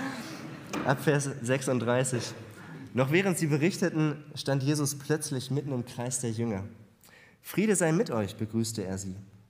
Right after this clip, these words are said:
Die Jünger erschraken und fürchteten sich sehr. Sie dachten,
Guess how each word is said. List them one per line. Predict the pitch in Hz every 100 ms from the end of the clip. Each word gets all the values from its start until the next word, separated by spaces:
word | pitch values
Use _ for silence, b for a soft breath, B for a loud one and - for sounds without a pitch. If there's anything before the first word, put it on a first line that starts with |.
| _ _ _ - B B -
Die |
Jünger | 113 117 139
erschraken | 123 110 110 107 123 110 101
und | 101
fürchteten | - 123 123 107
sich | 104 104 -
sehr. | 113 92 101 - - - _ _ - -
Sie | - 151
dachten, | 214 - 127 117